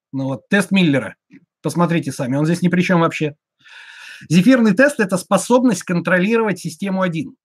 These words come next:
в детском возрасте. Понимаете, когда ребёнок маленький, да, ну вот, это к вопросу о конфете и сладком. Ну вот, когда ребёнок маленький, э, физически, ага.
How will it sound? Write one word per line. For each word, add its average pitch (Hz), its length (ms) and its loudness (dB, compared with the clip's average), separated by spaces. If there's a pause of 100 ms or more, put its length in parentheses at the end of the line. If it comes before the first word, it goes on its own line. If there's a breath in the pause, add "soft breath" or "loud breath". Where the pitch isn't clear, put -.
(540)
в 139 80 -10
детском 190 360 -4
возрасте. - 420 -8
Понимаете, 220 300 -4
когда 180 260 -6
ребёнок 196 340 -4
маленький, 220 420 -2
да, 190 260 -6 (200)
ну 156 140 -4
вот, 156 160 -4
это 147 100 -8
к 165 40 -14
вопросу 190 360 -2
о 175 40 -6
конфете 190 420 -4
и 175 40 -4
сладком. - 420 -10 (1160 soft breath)
Ну 170 160 -4
вот, 156 200 -6 (260 soft breath)
когда 190 260 -2
ребёнок 208 360 -2
маленький, 139 580 -6
э, 147 240 -8 (120)
физически, 208 800 0 (2500)
ага. 131 280 -14